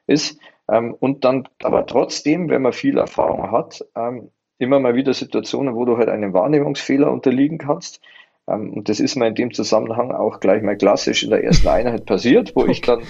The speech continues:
Speaker 1: bei
Speaker 2: Mhm.
Speaker 1: fünfundzwanzig Grad einen Spieler hatte, der halt lange Hose, langes Oberteil und so die Hände, da-, das Oberteil so in-, zwischen die Hände und Kopf unten,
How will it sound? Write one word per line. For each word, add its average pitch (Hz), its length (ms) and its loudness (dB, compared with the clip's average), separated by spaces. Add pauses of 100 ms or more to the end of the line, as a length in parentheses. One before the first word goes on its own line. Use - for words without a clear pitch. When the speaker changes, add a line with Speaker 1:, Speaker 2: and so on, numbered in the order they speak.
(100)
Speaker 1:
bei - 180 2
Speaker 2:
Mhm. 139 60 0
Speaker 1:
fünfundzwanzig 127 800 0
Grad 113 240 2
einen 117 60 -14
Spieler 120 360 0
hatte, 110 260 -2
der 104 160 -4
halt 98 160 -4
lange 95 300 -2
Hose, 135 320 0
langes 101 320 -8
Oberteil 117 560 2 (400)
und - 140 -10
so 101 120 -2
die 101 160 2
Hände, 131 400 2
da-, - 220 2
das - 160 -4
Oberteil 120 420 -2
so 110 140 2
in-, - 180 -4
zwischen 110 320 -6
die 101 80 0
Hände 123 380 0
und 110 80 -6
Kopf - 260 -4
unten, 143 380 0